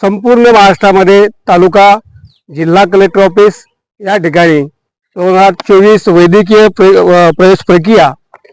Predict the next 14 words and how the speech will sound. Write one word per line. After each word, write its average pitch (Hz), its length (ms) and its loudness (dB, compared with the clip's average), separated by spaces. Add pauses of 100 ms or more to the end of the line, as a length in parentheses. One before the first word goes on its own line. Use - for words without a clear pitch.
(240)
यामध्ये 190 680 0 (840)
जवळपास 196 580 0 (120)
एमबीबीएसमध्ये 190 920 0 (760)
जवळपास 190 520 -2 (560)
एकशे, 226 460 -2 (540)
दोनशे 208 400 -2
सेहेचाळीस 214 600 0 (100)
जागा 160 300 0 (880)
आणि 196 180 -4
त्याच्यामध्ये 208 500 0
चौसष्ट 214 500 -2
जागा 185 500 2 (180)
छप्परबंद 214 480 0
या 180 380 2